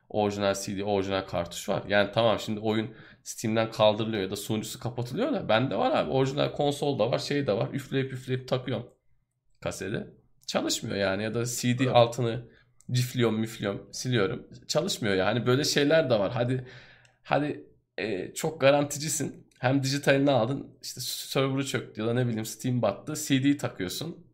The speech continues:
Speaker 1: Gidiyor abi, gitmiş yani C D'nin gözünün feri gitmiş. Bunlar da olabiliyor.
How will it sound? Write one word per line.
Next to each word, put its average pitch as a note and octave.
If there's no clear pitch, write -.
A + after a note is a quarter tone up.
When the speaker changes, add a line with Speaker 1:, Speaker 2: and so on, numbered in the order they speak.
Speaker 1:
Gidiyor F3+
abi, C#3
gitmiş -
yani G2+
C G#2
D'nin A2
gözünün G#2+
feri G#2+
gitmiş. -
Bunlar F#3
da C3
olabiliyor. F2+